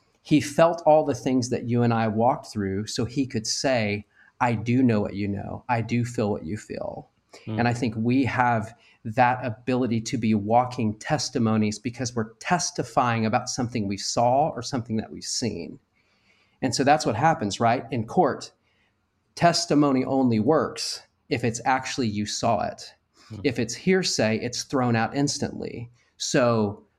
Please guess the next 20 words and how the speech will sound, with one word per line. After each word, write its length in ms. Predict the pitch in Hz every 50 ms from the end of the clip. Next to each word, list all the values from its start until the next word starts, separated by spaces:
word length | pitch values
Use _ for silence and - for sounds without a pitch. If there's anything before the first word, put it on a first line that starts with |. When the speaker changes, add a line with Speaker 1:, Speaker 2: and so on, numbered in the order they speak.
| _ -
Speaker 1:
the 100 | 135 120
fruit 400 | - - - 160 151 156 113 -
of 120 | 139 120
my 180 | 123 117 110 104
life 440 | 104 107 117 123 127 123 113 110 -
has 320 | - - 123 117 - -
to 80 | - 120
be 120 | 110 117
the 140 | 110 110 107
thing 300 | - - 117 107 104 104
that 120 | 101 101 104
is 140 | 107 98
drawing 500 | 113 113 - 110 113 113 120 113 110 107
to 120 | 107 - 113
people, 360 | 113 - 123 117 110 110 104
not 280 | 107 107 110 113 113 -
the 80 | 117
way 140 | 104 104 104
that 120 | 98 104
I 140 | 98 85 -